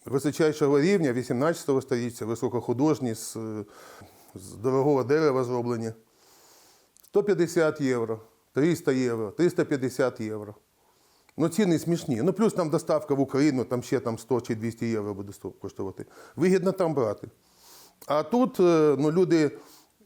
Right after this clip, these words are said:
за сто євро нічого продавати не будуть, тому що тут у нас життя, ви знаєте, да? Тут, якщо сто євро береш, то на тиждень не хватає навіть поїсти.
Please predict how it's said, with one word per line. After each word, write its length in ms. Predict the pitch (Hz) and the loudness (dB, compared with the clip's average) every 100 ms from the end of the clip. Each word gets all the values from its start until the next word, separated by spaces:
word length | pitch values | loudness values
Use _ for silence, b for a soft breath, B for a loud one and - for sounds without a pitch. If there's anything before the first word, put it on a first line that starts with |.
| _ _ | _ _
за 200 | 113 147 | -4 -2
сто 180 | 151 170 | 0 2
євро 680 | 170 196 180 151 143 135 127 | 4 4 4 4 4 2 2
нічого 360 | 127 131 147 143 | 0 0 0 2
продавати 460 | 139 139 135 123 | 0 2 2 0
не 60 | 139 | -2
будуть, 300 | 127 90 90 | -4 -8 -8
тому 200 | 104 113 | -8 -6
що 140 | - | -8
тут 260 | 104 120 117 | -6 -6 -4
у 60 | 120 | -2
нас 180 | 127 | -2
життя, 360 | 117 131 170 139 - _ b b b b b | -2 -2 0 0 -4 _ b b b b b
ви 160 | 98 110 | -6 -4
знаєте, 440 | 110 101 95 - | -4 -6 -8 -8
да? 180 | 95 127 | -2 -2
Тут, 180 | 131 104 | -2 -6
якщо 220 | 113 104 | -6 -6
сто 160 | 110 127 | -2 0
євро 300 | 127 117 120 | 2 2 0
береш, 360 | 127 165 196 196 | 2 2 2 0
то 460 | 117 117 113 107 101 B B B | 0 0 0 -2 -8 B B B
на 140 | - 123 | -4 -2
тиждень 500 | 156 143 139 131 127 | 0 0 0 0 0
не 140 | 123 127 | -2 -2
хватає 420 | 135 123 123 113 | 0 0 0 0
навіть 260 | 113 113 113 | 0 -2 -2
поїсти. 420 | 120 98 - - | -4 -4 -10 -16